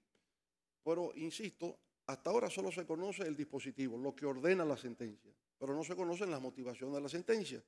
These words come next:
Por tanto, necesariamente nuestro partido tiene que incoar acciones de tipo legal,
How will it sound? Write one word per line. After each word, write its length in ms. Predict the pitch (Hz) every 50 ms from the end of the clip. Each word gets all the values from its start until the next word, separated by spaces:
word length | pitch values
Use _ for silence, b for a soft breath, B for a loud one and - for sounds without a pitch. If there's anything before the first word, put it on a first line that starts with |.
| _ _ _ _ _ _ _ _ _ _ _ _ _
Por 160 | - 190 214
tanto, 640 | 190 - 196 180 170 170 - 214 214 - - - - _ _ _ _ _ _ _ -
necesariamente 920 | 131 143 135 - 135 123 - 156 160 175 180 165 165 170 180 175 - 147
nuestro 360 | 127 131 147 139 - 156 151
partido 520 | - 175 165 165 - 180 156 139 143 165 - - _ _ _ _ _ _ _ _ _ _ _ _ _ -
tiene 280 | 143 151 165 180 170
que 220 | - 170 160 - -
incoar 560 | 170 175 185 185 - 175 156 151 156 160 - -
acciones 540 | 135 131 - - - 156 156 160 165 147
de 80 | 135 135
tipo 240 | - 151 143 - 165
legal, 460 | 170 170 147 143 139 147 147 -